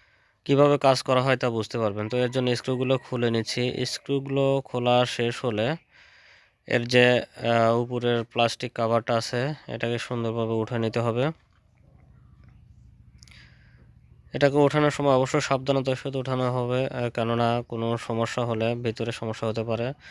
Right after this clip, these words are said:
এরপর যে এর ডিসপ্লে রিবন এবং, আহ, ভাইব্রেশনের, আহ, কেবল আছে, এটাকে সোল্ডারিং আয়রনের মাধ্যমে এখান থেকে সেপারেশন করে নিতে হবে। এবং এর যে নেটওয়ার্কের, আহ,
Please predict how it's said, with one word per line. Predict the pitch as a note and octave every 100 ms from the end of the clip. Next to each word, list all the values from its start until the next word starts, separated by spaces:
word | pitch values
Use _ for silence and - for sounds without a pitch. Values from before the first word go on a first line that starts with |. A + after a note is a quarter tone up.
| - - - _
এরপর | B2+ B2+ C3+ B2
যে | B2+ C3
এর | - A#2+ A#2+
ডিসপ্লে | A#2+ - A#2+ A#2+
রিবন | A#2 A2+ A2+ A#2 B2 B2+ -
এবং, | - A2+ A2+ A2+ A2+ A#2+ - - - - - - _
আহ, | A2 A#2 A#2 A2+ A2+ G#2 -
ভাইব্রেশনের, | A#2+ A#2 A#2+ - B2 A#2+ B2
আহ, | A#2 G#2+ A#2 A2+
কেবল | A#2+ A2+ A#2
আছে, | A2+ - A#2+
এটাকে | B2 A#2+ A#2 A#2+
সোল্ডারিং | - A2+ A2 A2+ A2+ A2
আয়রনের | A2 A#2 A#2 A2+
মাধ্যমে | A2+ A2 A#2 A#2 C3 E3+ _ - - - _ _
এখান | A#2+ - A#2+ A#2
থেকে | B2+ A#2+ A#2+ B2+
সেপারেশন | - A#2 A#2 A#2 - B2+
করে | B2 A#2+
নিতে | A2 G#2+ A2
হবে। | A2+ G2 A2 -
এবং | A#2+ A#2
এর | - A#2+
যে | B2+
নেটওয়ার্কের, | A#2 B2 C3 C3 C3 C3+ C3+
আহ, | C#3 _ - - - _ A#2+ A#2 A#2